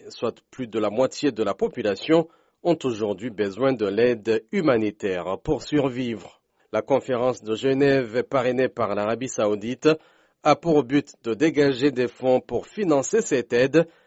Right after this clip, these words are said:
alors que les agences de l'onu disent n'avoir pas reçu un cinquième des financements dont elles ont besoin.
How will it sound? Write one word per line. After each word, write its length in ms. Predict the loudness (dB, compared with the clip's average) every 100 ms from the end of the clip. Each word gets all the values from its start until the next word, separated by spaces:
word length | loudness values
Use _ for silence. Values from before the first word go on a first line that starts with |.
| _ _ -2
alors 320 | 2 2 0
que 100 | -2
les 260 | 0 -2
agences 380 | -2 -2 -2 -4
de 100 | -8
l'onu 380 | -6 -4 -4 -4 -6 _ _
disent 380 | -10 -8 -8
n'avoir 480 | -6 -6 -4 -4 -6
pas 160 | -6 -6
reçu 680 | -6 -10 -14 -12 -10 -10 -10
un 160 | -8 -6
cinquième 760 | 0 0 0 -4 -6 -6 -8
des 120 | -12 -14
financements 840 | -12 -12 -14 -14 -6 -2 -2 -4 -12
dont 260 | -4 -4 -2
elles 240 | -6 -6 -4
ont 80 | 2
besoin. 460 | 2 2 2 2